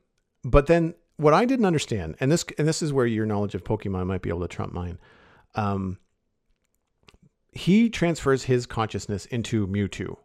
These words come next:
but his body stayed right where it was in a wheelchair. Uh, but then he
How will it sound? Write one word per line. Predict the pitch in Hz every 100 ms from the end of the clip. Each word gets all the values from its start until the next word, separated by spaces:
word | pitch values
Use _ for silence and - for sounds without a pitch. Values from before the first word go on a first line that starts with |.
| _
but | 113
his | - 196
body | 135 143 147 127
stayed | - 123 117 82
right | 107 107
where | 92
it | 80
was | 78 -
in | 101
a | 95
wheelchair. | 90 - - - _ _ _ _ _ _ -
Uh, | 101 - -
but | 127 165 170
then | 175 165
he | 143 113 165 160 143